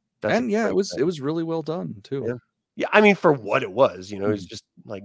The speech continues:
Speaker 1: Zoom meetings, but it
Speaker 2: Mm-hmm.
Speaker 1: was interesting take on it, you know?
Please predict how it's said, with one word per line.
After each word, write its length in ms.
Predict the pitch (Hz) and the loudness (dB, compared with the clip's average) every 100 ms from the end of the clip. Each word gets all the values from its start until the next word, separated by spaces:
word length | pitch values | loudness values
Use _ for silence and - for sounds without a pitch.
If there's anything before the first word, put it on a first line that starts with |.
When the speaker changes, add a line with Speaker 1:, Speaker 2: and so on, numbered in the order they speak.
| 98 | -14
Speaker 1:
Zoom 540 | 98 92 110 110 104 | -12 -4 -2 0 -2
meetings, 500 | 98 110 98 90 101 | -2 -2 -4 -6 -8
but 240 | 95 92 - - - | 2 2 2 -4 -4
it 60 | 165 | 2
Speaker 2:
Mm-hmm. 60 | |
Speaker 1:
was 260 | 180 165 - | 4 2 0
interesting 440 | - 233 143 113 95 | 0 0 -2 -6 -4
take 260 | 104 90 | -6 -6
on 140 | 87 90 | -8 -10
it, 80 | |
you 80 | 92 | -8
know? 120 | 101 | -6